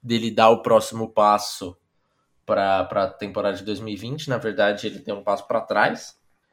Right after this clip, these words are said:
E o James Franklin realmente, eu concordo com você, é um cara que tá deixando a desejar aí.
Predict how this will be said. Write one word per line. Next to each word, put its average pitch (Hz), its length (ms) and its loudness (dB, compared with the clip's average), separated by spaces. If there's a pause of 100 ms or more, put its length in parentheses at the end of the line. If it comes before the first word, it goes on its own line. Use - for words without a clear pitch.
(380)
E 156 140 -4
o 170 200 -6
James 170 300 -4
Franklin 165 400 -2
realmente, 156 1400 -2 (160)
eu 127 140 -12
concordo 131 400 -4
com 135 80 -10
você, 131 360 -8
é 131 40 0
um 139 140 -4
cara 127 280 0
que 139 380 -4
tá 131 240 0
deixando 135 580 -2
a 139 40 0
desejar 135 560 0
aí. 117 220 0